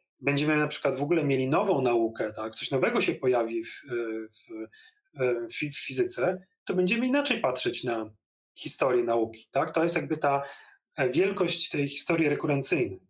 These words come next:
tak? Że to my zawsze po prostu będziemy mogli inaczej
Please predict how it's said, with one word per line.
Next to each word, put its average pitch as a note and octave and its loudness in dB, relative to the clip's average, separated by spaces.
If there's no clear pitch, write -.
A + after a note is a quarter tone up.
tak? C3+ -4
Że C3 -4
to C3+ -4
my C3+ -2
zawsze F3+ 2
po E3+ 0
prostu E3 -4
będziemy D#3 0
mogli D3+ 0
inaczej D3+ 2